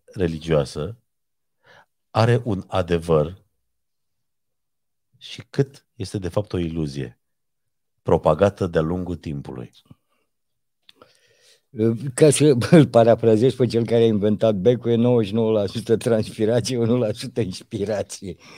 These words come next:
Speaker 2: Deci cam unu la sută e adevăr, restul sunt construcții.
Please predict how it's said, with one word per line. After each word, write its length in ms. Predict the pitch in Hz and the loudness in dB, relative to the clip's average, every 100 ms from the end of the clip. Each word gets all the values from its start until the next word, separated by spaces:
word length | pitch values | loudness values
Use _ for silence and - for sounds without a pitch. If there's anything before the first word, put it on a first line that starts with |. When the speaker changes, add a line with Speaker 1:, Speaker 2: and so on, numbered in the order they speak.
| - | -8
Speaker 2:
Deci 240 | 110 101 | -8 -2
cam 220 | 147 135 170 | 0 2 4
unu 180 | 185 | 4
la 180 | 175 185 | 6 4
sută 340 | - 196 143 156 | 2 -2 0 2
e 120 | 135 | 2
adevăr, 520 | 127 127 113 165 160 - - - | 2 0 0 -2 -2 -8 -18 -4
restul 460 | 175 226 - 226 233 | 2 2 2 -4 -4
sunt 280 | 220 233 | 0 0
construcții. 840 | - 226 208 - 220 156 - 110 | 4 4 4 0 0 0 -4 -14